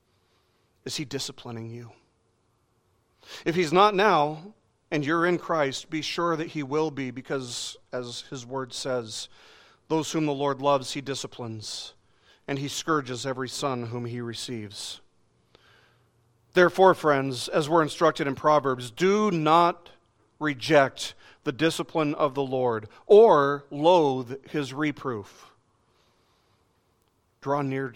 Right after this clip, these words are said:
to God in the trials that you face, and you will face trials. Be quick to forsake every confidence you may have in yourself in those times. Remember who God is. Remember his character. Remember his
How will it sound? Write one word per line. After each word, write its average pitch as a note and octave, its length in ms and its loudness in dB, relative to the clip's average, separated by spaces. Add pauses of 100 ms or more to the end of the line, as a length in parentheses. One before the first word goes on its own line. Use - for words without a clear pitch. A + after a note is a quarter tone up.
to - 80 -12
God G2 460 -14 (320)
in B2+ 140 -6
the A2 40 -6
trials G#2+ 480 -12
that - 180 -16
you A#2+ 60 -14
face, G2+ 420 -14
and B2+ 120 -10
you C3 100 -14
will B2+ 180 -14
face G#2+ 360 -16
trials. - 600 -16 (1600)
Be F#3+ 100 2
quick - 340 2 (200)
to - 100 -8
forsake D#3 560 0 (1080)
every F3 240 6
confidence D#3 640 0
you D#3 60 0
may C#3 200 0
have B2+ 360 -6
in C3 180 -6
yourself B2 520 -2
in A2+ 120 -8
those G#2 240 -10
times. G#2 560 -12 (720)
Remember F#3 400 8
who E3 220 2
God D3+ 240 6
is. C3+ 260 0 (160)
Remember G3 440 8
his F3 200 0
character. D#3 560 0 (140)
Remember F#3 480 6
his E3 340 -2